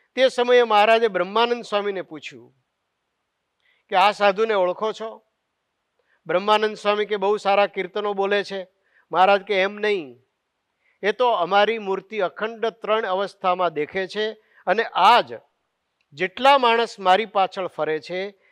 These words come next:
એટલા માણસ એમની પાછળ ફરશે અને અમારા જેવી મોટપ છે,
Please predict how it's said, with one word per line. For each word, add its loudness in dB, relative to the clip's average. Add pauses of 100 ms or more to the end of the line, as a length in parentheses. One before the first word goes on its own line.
(140)
એટલા 4
માણસ 0
એમની -6
પાછળ -2
ફરશે -2 (280)
અને -2
અમારા 6
જેવી -6 (520)
મોટપ 2
છે, -10